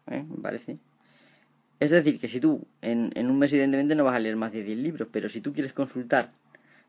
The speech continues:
veinte libros, solo puedes tener diez a la vez. Vale, luego el precio es un poquito para mí irreal. ¿Por qué?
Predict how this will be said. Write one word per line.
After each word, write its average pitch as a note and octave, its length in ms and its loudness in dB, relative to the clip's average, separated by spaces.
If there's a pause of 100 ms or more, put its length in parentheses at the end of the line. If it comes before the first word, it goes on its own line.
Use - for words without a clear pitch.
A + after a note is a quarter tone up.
veinte C3 280 2
libros, D3+ 440 4 (180)
solo C3 260 2
puedes C3+ 300 4
tener C#3 320 2 (240)
diez B2+ 300 -2
a - 20 -2
la F#2+ 60 -4
vez. F2+ 160 -12 (1500)
Vale, B2+ 320 2
luego F#3 340 6
el F#3 120 4
precio G3 480 4 (640)
es C3+ 140 -6
un E3 100 2
poquito D#3+ 340 4
para C#3 160 6
mí C3+ 800 2 (580)
irreal. A#2+ 600 6 (1400)
¿Por D3 220 6
qué? C3+ 240 6